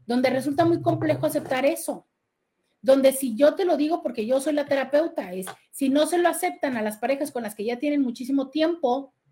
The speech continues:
sabes que ya han pasado retos y tantas otras cosas en la relación, ¿cómo crees que se lo van a aceptar y se lo van a decir a alguien con quien tienen meses? Con quien están en este proceso del quedar bien. Entonces, no, no lo hacen.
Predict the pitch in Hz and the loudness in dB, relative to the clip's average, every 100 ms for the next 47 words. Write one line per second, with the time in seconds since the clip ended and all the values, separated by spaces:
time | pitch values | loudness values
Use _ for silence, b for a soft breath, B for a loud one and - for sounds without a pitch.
0 | - - _ - 254 285 330 247 214 262 | -20 -20 _ -8 0 2 2 -2 0 2
1 | 285 294 294 285 277 277 285 285 247 220 | 2 0 0 0 0 2 0 0 -4 -6
2 | 196 240 240 277 277 269 269 - 277 262 | -6 -6 -4 -4 -4 -6 -8 -4 -4 -4
3 | 233 220 214 220 233 285 277 277 B B | -6 -6 -4 -4 -4 -4 -4 -4 B B
4 | B 359 392 370 370 381 339 330 302 311 | B -2 -2 -4 -4 -2 2 4 4 2
5 | 320 320 - 294 311 320 277 294 311 277 | 0 -2 0 0 2 0 0 0 -2 -2
6 | 302 302 302 285 262 262 262 277 294 294 | -2 0 0 -2 -2 -2 2 2 4 2
7 | 330 - 359 277 170 - _ _ _ _ | 0 -2 -4 -4 -6 -14 _ _ _ _
8 | _ _ - 247 285 269 269 302 320 330 | _ _ -4 -2 0 0 0 2 2 2
9 | 330 330 285 302 302 294 285 240 247 262 | 0 -2 -2 0 2 2 2 -2 -2 -2
10 | 262 277 285 226 220 233 254 240 254 277 | -2 -2 -2 -4 -6 -4 -2 0 0 0
11 | 294 262 262 254 254 247 208 175 | 0 -2 -2 -2 -4 -6 -10 -12